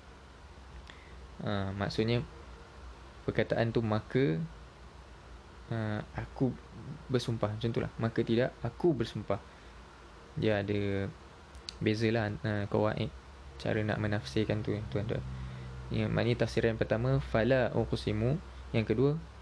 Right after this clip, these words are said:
"fala uqsimu." Begitu. Okey. Setelah mengetahui dengan,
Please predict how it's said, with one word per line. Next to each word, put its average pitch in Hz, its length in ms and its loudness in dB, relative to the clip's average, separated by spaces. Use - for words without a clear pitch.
"fala 131 1200 2
uqsimu." 107 640 0
Begitu. 98 240 -2
Okey. - 160 -6
Setelah 120 320 2
mengetahui 127 640 2
dengan, 117 240 2